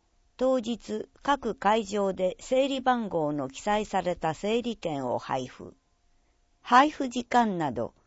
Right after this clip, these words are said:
詳細はお問い合わせください。整理券の配布時間前の順番待ちは控えてください。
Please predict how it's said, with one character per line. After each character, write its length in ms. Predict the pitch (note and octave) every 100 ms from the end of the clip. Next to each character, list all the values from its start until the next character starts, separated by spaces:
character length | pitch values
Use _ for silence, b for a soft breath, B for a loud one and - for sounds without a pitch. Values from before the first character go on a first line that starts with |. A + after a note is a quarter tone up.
| _
詳 280 | - B3+ C4+
細 340 | - A#3 G#3+ G3+
は 200 | F#3+ -
お 80 | F#3+
問 300 | - C4 B3
い 40 |
合 80 | A#3
わ 100 | G#3+
せ 140 | - G3+
く 140 | F3
だ 160 | E3+ D#3+
さ 180 | -
い。 120 | - - _ _ _ _ _ _ _ _ _ _ _ _
整 280 | - C#4 D4
理 140 | D4
券 280 | C4+ G#3 F3
の 120 | D#3+
配 260 | D#3 G3+ A3
布 180 | - G#3
時 140 | G3+
間 320 | - G3 G3
前 220 | G3 F#3+ F#3
の 240 | F3+ -
順 300 | - G3+ G#3+
番 300 | G3 F#3 F3+
待 140 | E3+
ち 120 | - E3+
は 120 | D#3
控 320 | - A#3 A3
え 60 | -
て 140 | A2+
く 120 | -
だ 120 | G#2+ B2
さ 180 | -
い。 100 | -